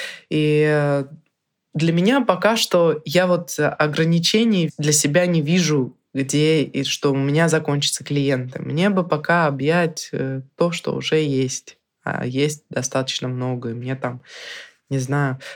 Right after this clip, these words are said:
если мы поговорим про трансформационные игры, это, не знаю, год мне точно ещё работать и работать.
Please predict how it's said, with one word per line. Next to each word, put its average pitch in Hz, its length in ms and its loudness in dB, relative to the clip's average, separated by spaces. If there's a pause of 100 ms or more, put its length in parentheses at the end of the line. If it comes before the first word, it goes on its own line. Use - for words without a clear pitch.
если 151 760 2
мы 143 380 0
поговорим 147 440 2
про 143 120 -6
трансформационные 139 1160 0
игры, 123 320 -2
это, 127 640 -2 (380)
не 127 160 -8
знаю, 131 460 -4 (100)
год 156 400 0
мне 147 160 0
точно 151 400 0
ещё 135 260 0
работать 143 640 0
и 135 60 0
работать. 135 720 0